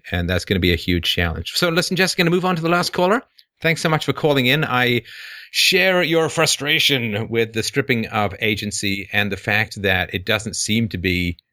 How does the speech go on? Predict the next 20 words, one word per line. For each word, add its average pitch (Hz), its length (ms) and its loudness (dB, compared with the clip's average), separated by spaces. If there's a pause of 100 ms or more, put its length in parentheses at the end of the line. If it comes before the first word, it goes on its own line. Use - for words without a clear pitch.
(240)
that 101 140 -2
people 101 260 2
are 87 80 0
noticing 85 460 -2
it 73 140 -6
very 80 180 -2
much. 76 340 -6 (120)
And 95 200 4
there 165 100 4
is 240 120 0
this 160 100 2
hive 107 280 -2
mind. - 320 -10
Like, 107 180 0
if 110 160 -2
you 110 140 2
just 143 500 -2
challenge 131 560 -2
this 104 180 -2
woman's 113 500 0